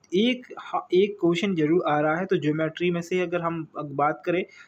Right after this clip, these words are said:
चतुर्भुज में से, त्रिभुज में से और सर्कल में से, ये तीन चीज़ पढ़ लीजिएगा, उसके अलावा तो कुछ हैवी नहीं है, ये तीन ही है, ओके। मेजरली आपको जो क्वेश्चन पूछे जा रहे हैं, वो आपको फॉर्मूला बेस्ड क्वेश्चन है, ज़्यादा टफ क्वेश्चन नहीं आ रहे हैं ज्योमेट्री में,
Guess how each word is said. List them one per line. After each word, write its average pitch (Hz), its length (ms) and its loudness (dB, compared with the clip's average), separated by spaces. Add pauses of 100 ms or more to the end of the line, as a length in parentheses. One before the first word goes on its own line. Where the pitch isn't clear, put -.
(120)
चतुर्भुज 165 460 -2
में 170 180 -2
से, 185 140 -4
त्रिभुज 156 400 -4
में 160 140 -2
से 180 120 0
और 208 60 2
सर्कल 135 360 -2
में 131 100 -10
से, 147 100 -10
ये 160 60 -4
तीन 196 320 -2
चीज़ 214 240 -4
पढ़ 202 120 2
लीजिएगा, 202 360 0
उसके 196 220 -6
अलावा 165 260 2
तो 165 200 -6
कुछ 208 440 -6
हैवी 151 220 2
नहीं 170 200 0
है, 247 100 -6 (340)
ये 190 160 4
तीन 165 280 2
ही 151 80 0
है, 127 160 -2
ओके। 160 280 -2 (440)
मेजरली 190 440 2
आपको 190 320 0
जो 208 120 -2
क्वेश्चन 190 340 -2
पूछे 185 280 -4
जा 180 120 2
रहे 190 100 0
हैं, 190 80 -2
वो 190 200 0
आपको 170 360 0
फॉर्मूला 170 500 0
बेस्ड 156 380 -2
क्वेश्चन 175 280 -2
है, 202 160 -4
ज़्यादा 156 220 2
टफ 165 340 -4
क्वेश्चन 185 260 -2
नहीं 165 320 -4
आ 160 100 2
रहे 165 120 0
हैं 175 80 -2
ज्योमेट्री 160 460 -2
में, 214 120 0